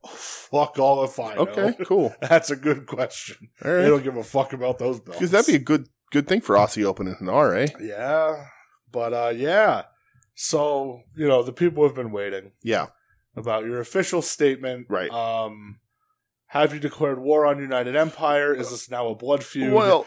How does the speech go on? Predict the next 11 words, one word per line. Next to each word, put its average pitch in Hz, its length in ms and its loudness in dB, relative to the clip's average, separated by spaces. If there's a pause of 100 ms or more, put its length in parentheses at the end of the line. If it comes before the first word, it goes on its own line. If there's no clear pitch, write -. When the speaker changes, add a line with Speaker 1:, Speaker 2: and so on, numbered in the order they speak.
Speaker 2:
I 160 60 4
Speaker 1:
Is 127 160 0
this 139 180 0
an 131 120 -10
ass 139 360 -4
feud? 92 440 -14
Speaker 2:
So, 156 540 6
so - 180 -2
listen, 104 580 -2
uh, 107 460 4 (920)
uh, - 80 -8